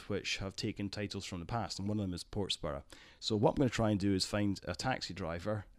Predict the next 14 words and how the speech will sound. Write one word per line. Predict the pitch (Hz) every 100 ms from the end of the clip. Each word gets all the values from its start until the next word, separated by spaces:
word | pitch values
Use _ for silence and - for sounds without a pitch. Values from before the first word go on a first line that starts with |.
| -
Um, | 95 95 92 90 87 - - - - - -
they're | 107
not | 95 92
having | 95 92
a |
happy | 92 101 -
lot | 95 101
just | 82 87
now, | 78 82
given | 87 87
the | 85
fact | - 87
that | 80 -
Edinburgh's | 87 87 82 80 82 -